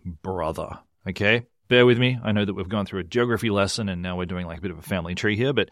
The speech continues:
we're talking about the sultan's brother, who we're gonna call throughout this episode Prince Jeffrey. That was his name. And he was the playboy of the family. Now, keep in mind that Brunei is, it's a very conservative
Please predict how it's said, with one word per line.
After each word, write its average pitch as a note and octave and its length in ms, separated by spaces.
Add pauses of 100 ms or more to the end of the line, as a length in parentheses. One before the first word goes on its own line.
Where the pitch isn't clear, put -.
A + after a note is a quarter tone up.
(400)
we're F2+ 120
talking C#3 420
about G#2 280
the - 120
sultan's A#2+ 520
brother, F#2 600 (460)
who F#2+ 300
we're A2 200
gonna B2+ 200
call F2+ 360
throughout A#2 280
this C3 160
episode F2+ 520
Prince - 480 (180)
Jeffrey. - 600 (120)
That F#2+ 120
was F2+ 80
his F2+ 140
name. C3 260 (480)
And G2 120
he E3+ 180
was G#3+ 140
the A#3 80
playboy F#2+ 720
of E2+ 120
the F#2 100
family. E2+ 580 (540)
Now, A2 400
keep F#3 260
in G3+ 80
mind G#2+ 220
that G2+ 100
Brunei C3+ 540
is, F#2+ 240
it's - 160
a A#2 80
very A#2 480
conservative F#2+ 1000